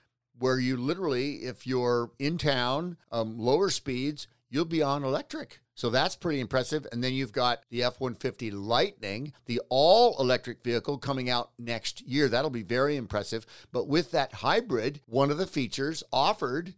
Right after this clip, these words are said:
on the F one fifty and, and can be offered on the other F one fifty trucks is that Pro Power on board. That on, onboard, you know, Pro Power, either,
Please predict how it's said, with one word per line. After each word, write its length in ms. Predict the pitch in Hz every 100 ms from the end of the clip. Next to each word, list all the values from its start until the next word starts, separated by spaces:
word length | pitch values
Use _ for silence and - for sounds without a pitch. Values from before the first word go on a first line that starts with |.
| -
on 200 | 123 123
the 160 | 120 123
F 180 | 123
one 140 | 123 107
fifty 240 | 127 -
and, 260 | 139 135 123 - -
and 280 | 139 127 -
can 380 | - 170 202
be 200 | 190 147
offered 520 | 135 139 143 147 139 - _
on 480 | 123 127 127 123 123 - -
the 100 | 135
other 240 | 180 185
F 180 | 127 127
one 100 | 127
fifty 260 | - 135 117
trucks 440 | - 131 - - - _ -
is 220 | 143 120
that 320 | 143 135 - _ -
Pro 220 | 147 170
Power 480 | - 156 151 151 135
on 260 | 143 156
board. 500 | 143 160 214 180 87 _ _ _ _ _
That 120 | 131 131
on, 200 | 151 - - 131
onboard, 560 | 139 147 139 147 147 -
you 80 | 147
know, 100 | 139
Pro 220 | 139 151
Power, 340 | 156 202 190 - -
either, 460 | 147 139 127 127